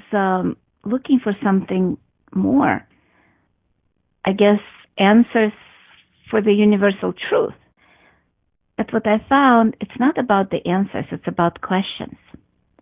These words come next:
If you have an answer, you have just that, one answer, one possibility.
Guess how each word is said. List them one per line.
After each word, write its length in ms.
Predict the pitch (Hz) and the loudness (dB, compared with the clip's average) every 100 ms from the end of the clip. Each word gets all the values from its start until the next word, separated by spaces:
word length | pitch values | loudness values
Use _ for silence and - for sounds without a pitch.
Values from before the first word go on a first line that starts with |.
| _ _ - - - - _ - | _ _ -20 -20 -20 -20 _ -10
If 180 | 226 - | -8 -2
you 80 | 233 | 0
have 180 | 330 381 | 2 6
an 160 | 277 | 6
answer, 640 | 208 233 294 - 190 202 254 _ _ _ _ _ _ _ _ _ _ _ - | 6 6 4 2 0 0 -2 _ _ _ _ _ _ _ _ _ _ _ -10
you 120 | 226 | -2
have 200 | 262 262 | -2 0
just 260 | 226 220 - | -4 -4 -2
that, 280 | 247 - - - _ - | -2 -2 -8 -20 _ 0
one 240 | 196 220 | 4 4
answer, 320 | 226 226 202 | 4 2 -2
one 220 | 190 202 | 0 0
possibility. 840 | 208 202 - 247 233 226 - - | 0 -2 -2 -4 -2 -2 -6 -12